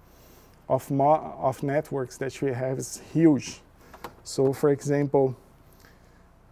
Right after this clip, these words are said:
just looking at the number of phenotype nodes, right? If you have two phenotype nodes, you have three different networks. If you have three, you have twenty-five, four, this number. If, if you have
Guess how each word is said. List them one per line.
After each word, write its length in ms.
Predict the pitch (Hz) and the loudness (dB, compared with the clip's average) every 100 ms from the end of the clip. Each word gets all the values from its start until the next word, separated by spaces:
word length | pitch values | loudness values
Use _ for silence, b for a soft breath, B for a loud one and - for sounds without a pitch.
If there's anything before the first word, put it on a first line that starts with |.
| - | -12
just 300 | 147 160 175 | 0 0 2
looking 260 | 175 175 190 | 2 2 2
at 100 | 165 | 0
the 140 | 165 156 | 2 2
number 340 | 151 170 165 | 2 4 4
of 100 | 143 | 2
phenotype 680 | - - 175 180 - 151 151 | -2 -4 -2 0 2 0 2
nodes, 480 | 143 165 175 - - - - _ - | 2 2 2 -6 -18 -20 -20 _ -8
right? 240 | 131 131 | -6 -4
If 220 | 147 139 | -4 -2
you 60 | 165 | 0
have 320 | 143 160 160 | 4 4 2
two 160 | - 233 | -4 -6
phenotype 540 | - 202 185 180 165 | -4 -2 0 -2 -2
nodes, 300 | 160 156 160 | -2 0 0
you 120 | 156 | 0
have 300 | 135 143 147 147 - - b b b b b | 0 0 -2 -4 -18 -20 b b b b b
three 200 | - 160 | 2 4
different 320 | 147 139 139 | 4 0 -2
networks. 560 | 131 120 110 - - - | -4 -4 -6 -10 -12 -12
If 160 | 127 - | -8 -4
you 80 | |
have 200 | 139 151 | -2 -2
three, 260 | - - 180 | -4 -2 0
you 160 | 185 160 | 0 -2
have 200 | 147 - | -2 -4
twenty-five, 560 | 151 151 - 156 151 | -4 -4 -4 -4 -4
four, 440 | - - 143 147 147 b b b b | -8 -2 2 2 -2 b b b b
this 160 | 147 135 | -2 0
number. 240 | 147 143 | 0 2
If, 240 | 139 143 - | 2 0 -2
if 380 | 147 143 143 | -2 -2 -2
you 60 | 160 | -2
have 180 | 160 | -2